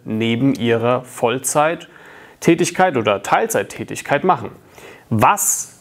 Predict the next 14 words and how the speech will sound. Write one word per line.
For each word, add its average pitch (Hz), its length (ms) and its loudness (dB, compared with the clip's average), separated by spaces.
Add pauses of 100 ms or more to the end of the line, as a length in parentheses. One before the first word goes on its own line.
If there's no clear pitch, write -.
vollkommen 147 920 0
in 175 100 2
Ordnung 180 360 2
ist. - 180 -10
Ich 127 140 -4
möchte 202 260 4
das 190 220 0
klarstellen. 120 560 -2
Ich - 180 -14
zwinge 185 320 0
hier 170 300 0
absolut 196 480 -2
niemanden, 156 960 2 (360)
ja, 156 280 2